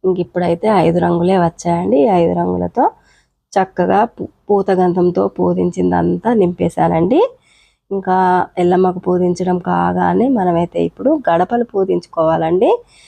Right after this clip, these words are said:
అన్ని గడపలకు ఇలాగే చక్కగా, ఉమ్, తుడుచుకొని ముగ్గులు పెట్టి ఇంకా పూత గంధం పెట్టి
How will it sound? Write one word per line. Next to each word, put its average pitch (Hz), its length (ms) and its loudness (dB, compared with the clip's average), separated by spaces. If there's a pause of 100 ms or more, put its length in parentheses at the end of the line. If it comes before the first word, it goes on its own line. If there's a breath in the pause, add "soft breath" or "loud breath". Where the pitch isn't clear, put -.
(340 soft breath)
అన్ని 185 500 2
గడపలకు 185 560 -2
ఇలాగే 180 420 -2
చక్కగా, 185 720 -2 (600)
ఉమ్, 180 360 -2
తుడుచుకొని 208 880 2 (120)
ముగ్గులు 180 400 0
పెట్టి 180 340 -4
ఇంకా 277 240 0
పూత 180 300 -2
గంధం 175 420 0
పెట్టి 247 480 0